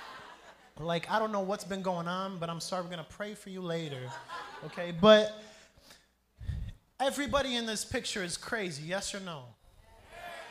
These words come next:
Everybody is insane. But the funny thing is,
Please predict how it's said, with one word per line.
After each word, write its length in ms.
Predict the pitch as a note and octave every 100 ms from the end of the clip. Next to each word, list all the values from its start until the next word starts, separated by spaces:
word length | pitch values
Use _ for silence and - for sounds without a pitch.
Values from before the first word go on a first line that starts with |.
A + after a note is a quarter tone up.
| -
Everybody 680 | G3+ A#3 G3 A#3 G3 G#3 F#3+
is 140 | E3+
insane. 560 | F3+ F3 - F3+ D#3+ C3 A#2+ _ - _ _ _ C3+
But 440 | A3+ A3 G#3+ - - _ _ _ _
the 100 | E3
funny 420 | F3+ C#4 D4+ C#4 B3
thing 260 | B3 A3+
is, 520 | G#3+ G3+ E3 D#3 -